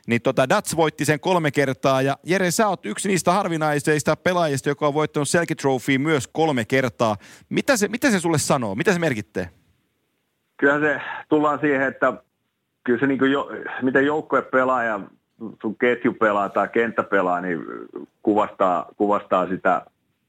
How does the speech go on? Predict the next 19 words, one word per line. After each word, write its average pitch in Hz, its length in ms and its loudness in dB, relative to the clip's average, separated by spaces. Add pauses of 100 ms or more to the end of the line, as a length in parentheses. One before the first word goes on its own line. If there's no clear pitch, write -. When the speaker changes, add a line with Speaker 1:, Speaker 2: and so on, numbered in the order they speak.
Speaker 2:
Mut 92 120 -4
kyllä 117 240 2
se 123 60 -4
niinku 127 440 -2 (160)
selkeä 123 300 2
niinku 117 320 0
mun 113 320 -2
mielestä 113 340 0
se 113 280 2
ydin 120 300 2
on 104 120 -4
se 104 140 -4 (120)
tunnollisuus, 104 640 0
miten 95 240 0
sä 107 60 -4
pelaat 98 340 0
sitä - 140 -6
peliä 98 440 0
niinku. 82 340 -4